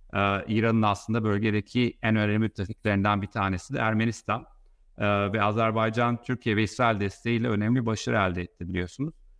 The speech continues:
E, bunu da değerlendirdiğimiz zaman, e, İran'ın aslında, e, bölgesel olarak kendine bir tehdit algısı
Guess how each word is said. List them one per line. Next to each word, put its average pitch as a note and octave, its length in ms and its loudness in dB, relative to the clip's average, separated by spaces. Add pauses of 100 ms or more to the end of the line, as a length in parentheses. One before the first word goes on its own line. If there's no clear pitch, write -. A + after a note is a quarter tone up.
(260)
E, G#2 40 -2 (500)
bunu B2 280 2
da B2+ 120 0
değerlendirdiğimiz G#2 840 0
zaman, A#2+ 320 -2 (440)
e, G2+ 280 0
İran'ın A#2 360 4
aslında, G#2 760 -2 (280)
e, G2 40 -2 (400)
bölgesel G2 440 0
olarak A2 340 0
kendine A2 320 0
bir A2 100 -4
tehdit G#2 380 -2 (120)
algısı F#2+ 680 -2